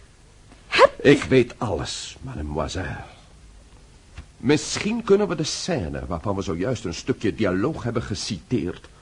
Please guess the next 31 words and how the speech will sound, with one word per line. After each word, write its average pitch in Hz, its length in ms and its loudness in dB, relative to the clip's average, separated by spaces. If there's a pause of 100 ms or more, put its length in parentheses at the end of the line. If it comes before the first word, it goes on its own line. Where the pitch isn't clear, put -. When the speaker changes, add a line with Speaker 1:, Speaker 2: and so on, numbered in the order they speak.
(360)
Speaker 2:
ook 123 220 6
nu 139 320 2
tot 127 160 2
een 123 80 4
voor 107 180 2
beide 170 240 0
partijen 131 420 2
bevredigend 113 560 0
einde 110 340 -2
brengen. 95 380 -4 (960)
Speaker 1:
U - 80 -20 (100)
bent 220 320 -4 (180)
wreed. 269 500 -4
Speaker 2:
Ik - 160 -8
heb - 200 -4
u 87 180 -6
lief, 135 680 2
mademoiselle. - 720 -6 (2000)
En - 260 -8
als 117 200 -2
het 95 100 -2
waar 85 320 -4
is 71 100 -6
dat 90 220 -8
wreedheid 90 500 -4
in 85 60 -2
dit 87 120 -4
opzicht - 340 -6
een - 220 -4
toetssteen 113 420 -2
is... - 320 -4